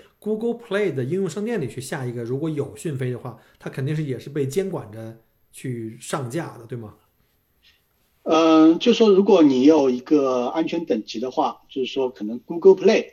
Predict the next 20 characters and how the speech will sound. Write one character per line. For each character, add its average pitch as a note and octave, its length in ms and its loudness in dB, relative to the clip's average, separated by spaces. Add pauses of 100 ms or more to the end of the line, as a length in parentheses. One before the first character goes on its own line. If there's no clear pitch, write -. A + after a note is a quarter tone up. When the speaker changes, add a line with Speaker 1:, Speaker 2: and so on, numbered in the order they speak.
(380)
Speaker 1:
嗯。 A2+ 160 -20
Speaker 2:
它 C#3 120 -4
的 C3+ 100 0
这 B2 100 -8
个 B2+ 120 -4
安 C#3+ 160 -2
全 B2 160 -2
性 B2 220 -4
是 A2 680 -6
最 C3+ 120 -2
高 B2 180 -4
的。 A2+ 180 -8 (100)
Speaker 1:
嗯。 A2 340 -16
Speaker 2:
啊， A2 200 -10
其 - 180 -2
次 F3+ 200 0
就 D3+ 100 4
是 D3 120 2
什 A2 140 -8
么？ G#2+ 200 -8